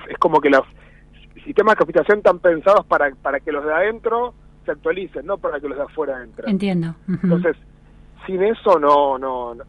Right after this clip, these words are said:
Speaker 1: no, no funciona. Y el tercer punto, eh, es que también, o sea, hay una parte de ese mundo del potencial que son cooperativas, que en parte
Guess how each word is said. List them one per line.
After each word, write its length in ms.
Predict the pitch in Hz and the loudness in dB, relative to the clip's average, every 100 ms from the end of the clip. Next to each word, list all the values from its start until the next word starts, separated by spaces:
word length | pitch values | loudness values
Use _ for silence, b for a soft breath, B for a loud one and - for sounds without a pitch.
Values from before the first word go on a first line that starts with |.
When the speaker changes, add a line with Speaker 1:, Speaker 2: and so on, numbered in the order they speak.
| - | -10
Speaker 1:
no, 180 | 135 131 | -10 -6
no 140 | 135 | -6
funciona. 480 | - 127 - 165 113 | -6 -6 0 0 0
Y 80 | 135 | -4
el 80 | 135 | -2
tercer 360 | 151 160 240 | 0 2 2
punto, 580 | - 220 160 139 160 196 - b b b b b - - | 2 -2 0 4 4 4 -2 b b b b b -14 0
eh, 300 | 147 127 127 | 2 2 -2
es 140 | 160 | -4
que 140 | - 190 | -2 0
también, 320 | 170 190 226 | 0 0 -2
o 220 | - 131 - | -4 -8 -4
sea, 140 | 151 | -2
hay 140 | 165 208 | 0 0
una 120 | 175 | 0
parte 300 | - 196 185 | 0 0 0
de 60 | |
ese 180 | 175 165 | -4 -4
mundo 460 | 165 175 156 139 120 | -4 -4 -4 -2 0
del 160 | 117 | -2
potencial 500 | 113 131 143 135 202 | -4 -6 -6 -4 -4
que 80 | 214 | -4
son 160 | - 180 | -6 -4
cooperativas, 800 | 156 - 123 - 185 151 143 185 _ _ _ | -4 -2 -4 -4 -2 0 0 -2 _ _ _
que 200 | - 143 - | -8 -8 -6
en 180 | 139 139 | -8 -2
parte 500 | 208 240 - 214 | 2 2 0 -2